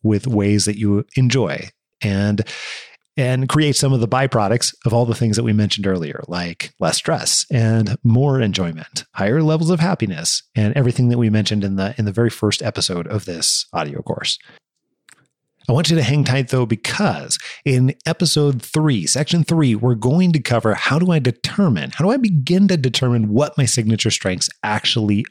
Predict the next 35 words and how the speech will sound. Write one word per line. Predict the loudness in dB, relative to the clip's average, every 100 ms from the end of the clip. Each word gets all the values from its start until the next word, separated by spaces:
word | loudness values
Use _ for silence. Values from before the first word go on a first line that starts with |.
| _
are? | 0 2 0 -6 -10 -20 -20 -20 -20 _ _ _
And | 0
in | 2 4
the | 6
meantime, | 6 4 2 -4 -8 _
we've | 0 2
put | -2
together | 2 2 2 2
a |
few | -2 2 4 6
resources | 4 4 2 0 0
for | 0 0
you | 2 2
to | 2
get | -2
started | 2 2 2
right | 2 2 4 4
away | 4 2 0 -4
on | 0
identifying | 2 2 2 2 0 -4 -4
your | -4
deeper | 2 2 2
level | 2 2 2
strengths | 0 0 2
and |
beginning | 2 2 4 4 4 0 -12 -2
to | 2
use | 4 4 4 4
them | 2
to | 2
create | 0 0 2 2 0 -2
that | -2 2
much | 4 4 2 0
more | 2 4
meaningful | 4 4 2 2 0 0